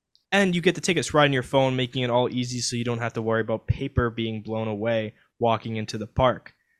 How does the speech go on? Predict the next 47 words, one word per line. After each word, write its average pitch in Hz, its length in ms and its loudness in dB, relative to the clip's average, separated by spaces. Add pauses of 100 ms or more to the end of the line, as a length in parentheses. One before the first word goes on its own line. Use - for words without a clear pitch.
(140)
And 135 160 -2
their 135 140 4
wide 151 300 8
selection 156 480 0
of 117 80 -4
sports, 151 420 2
concerts, 143 460 -2
shows, 143 320 2
and 120 200 -6
more, 151 500 4 (840)
SeatGeek 254 360 -2
knocks 175 280 6
it 170 80 4
out 170 80 10
of 160 80 6
the 127 60 2
park 156 320 4
when 139 100 0
it 120 80 -6
comes 143 240 -2
to 117 80 -6
buying 117 320 2
tickets. 117 500 -8 (680)
And 151 100 2
what's 240 140 8
better 147 240 6
than 131 120 2
saving 131 340 2
money? 131 240 2
Nothing, 170 580 4 (120)
because 147 280 2
you 165 60 0
can 170 140 -2
get 165 180 6
twenty 214 360 2
dollars 170 420 10
off 165 240 6
your 139 80 0
first 165 320 6
purchase 175 340 8
with 143 140 0
SeatGeek 170 380 0
by 143 100 6
using 170 420 4
the 170 100 8
promo 170 520 8
code 139 480 10